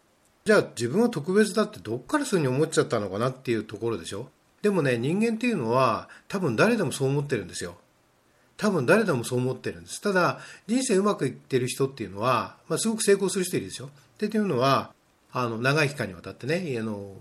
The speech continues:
成功する人っていうのは、ここの自分は特別な存在であるっていうところを、もうちょっと別の角度から見ることができるんですね。あるいはそれを削ぎ落とすことができてるんですよ。普通の人に比べて少し。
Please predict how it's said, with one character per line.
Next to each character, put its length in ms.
成 160
功 160
す 100
る 60
人 180
っ 20
て 140
い 60
う 20
の 80
は、 300
こ 160
こ 140
の 80
自 180
分 100
は 80
特 200
別 380
な 100
存 260
在 160
で 80
あ 60
る 60
っ 40
て 160
い 60
う 40
と 120
こ 140
ろ 80
を、 320
も 140
う 80
ち 80
ょ 20
っ 20
と 80
別 240
の 100
角 200
度 100
か 120
ら 240
見 100
る 80
こ 100
と 120
が 40
で 120
き 120
る 160
ん 60
で 80
す 140
ね。 60
あ 60
る 80
い 20
は 80
そ 120
れ 60
を 200
削 240
ぎ 60
落 100
と 120
す 100
こ 80
と 80
が 100
で 120
き 100
て 80
る 80
ん 40
で 80
す 100
よ。 60
普 60
通 140
の 80
人 160
に 60
比 100
べ 60
て 120
少 220
し。 240